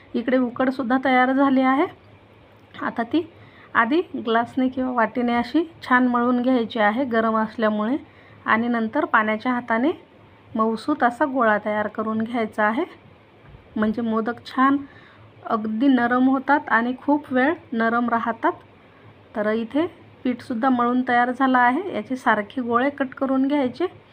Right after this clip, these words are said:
याची पारी तयार करून घ्यायची आहे आणि मस्त अशा कळ्या तयार, तयार करून घ्यायच्या आणि सारण भरून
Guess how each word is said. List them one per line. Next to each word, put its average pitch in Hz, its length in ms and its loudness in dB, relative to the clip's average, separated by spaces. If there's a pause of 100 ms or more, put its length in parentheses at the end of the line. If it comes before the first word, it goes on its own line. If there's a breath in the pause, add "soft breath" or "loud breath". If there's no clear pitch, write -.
(300 loud breath)
याची 226 220 -4
पारी 233 460 2
तयार 247 240 0
करून 254 380 0
घ्यायची 254 400 0
आहे 247 280 2 (340)
आणि 220 320 4 (920 loud breath)
मस्त 277 320 -4
अशा 254 280 4
कळ्या 240 400 2
तयार, 247 320 -2 (200)
तयार 233 240 2
करून 240 360 -4
घ्यायच्या 226 400 -2
आणि 233 240 -2
सारण 226 460 0
भरून 240 220 0